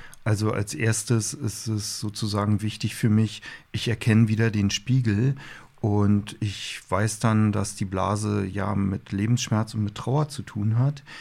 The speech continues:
Ich fand mal ganz interessant, du hattest mal von einer Klientin erzählt, die zu dir kam und eine Blasenentzündung hatte.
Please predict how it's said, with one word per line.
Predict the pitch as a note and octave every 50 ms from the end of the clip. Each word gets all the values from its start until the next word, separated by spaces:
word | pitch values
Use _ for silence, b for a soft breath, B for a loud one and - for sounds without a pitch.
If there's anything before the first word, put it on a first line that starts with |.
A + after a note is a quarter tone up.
| B B B B B B B B
Ich | - -
fand | - - C3 C3+
mal | C3+ D3 C3
ganz | B2+ C3+ C3+ -
interessant, | C#3 B2 - B2 - - C#3 C#3+ D3 C#3+
du | A2+
hattest | G#2 G#2 A#2 - -
mal | B2 A2+ A2
von | - - B2 A2+
einer | - - A2 A2+ A2
Klientin | G#2 - - A2+ G#2 G#2 A2 B2+ C3 C#3+ C3 B2+
erzählt, | - A2+ A2 - - - B2 A#2 A#2 A#2 -
die | A2+ -
zu | - - A#2+
dir | G#2 A2 A2
kam | G#2 - - A2+ A2 A2 A2 A2
und | A2 G#2 -
eine | - G#2+
Blasenentzündung | G2+ G2 F2+ G#2 A#2+ - C3 A2+ A2+ - - - A#2 A2+ A2+ G#2+ -
hatte. | - A#2 - B2+ A#2+ A#2